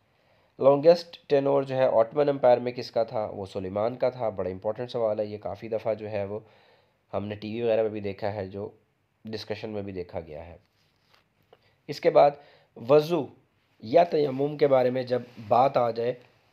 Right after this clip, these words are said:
कि किस सूरत में इसका हुक्म दिया गया, तो वो अल-माइदा है, छठे सिपारे में सूरत अल-माइदा। लेकिन जहाँ पे सिर्फ गुस्ल की बात आए सिंपल, तो वहाँ पे सूरत अन-निसा की एग्जांपल जो है, वो आप देंगे। आगे है जी,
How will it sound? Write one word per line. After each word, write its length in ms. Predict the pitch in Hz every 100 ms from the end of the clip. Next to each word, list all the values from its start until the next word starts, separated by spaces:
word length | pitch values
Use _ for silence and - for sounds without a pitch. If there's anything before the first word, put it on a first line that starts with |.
| _
कि 80 | 127
किस 240 | 123 185 170
सूरत 200 | 143 135
में 340 | 131 127 - 123
इसका 180 | -
हुक्म 260 | 120 127 123
दिया 160 | 120 117
गया, 160 | 123
तो 140 | 123 127
वो 80 |
अल-माइदा 640 | 117 117 113 110 101 120 123
है, 160 | 120
छठे 280 | - 104 117
सिपारे 280 | - 110 107
में 80 | 107
सूरत 200 | 110 110
अल-माइदा। 480 | 107 104 107 113 -
लेकिन 280 | 127 139 147
जहाँ 240 | 135 131 135
पे 100 | 143
सिर्फ 260 | 196 185
गुस्ल 260 | 139 131 135
की 140 | 135
बात 260 | 117 110 110
आए 120 | 113
सिंपल, 380 | 113 107 120 123 - _ _ 127
तो 60 |
वहाँ 160 | 123 120
पे 80 | 123
सूरत 240 | 123 117
अन-निसा 480 | 113 107 - 107 107
की 140 | 107
एग्जांपल 520 | 104 - 92 92 104 101
जो 100 | 98
है, 160 | 92 87
वो 160 | 95
आप 60 | 87
देंगे। 440 | 85 135 139 - _ _ _ _ _ _ _ - _ _ _ _
आगे 280 | 131 143 170
है 160 | 156 139
जी, 220 | 143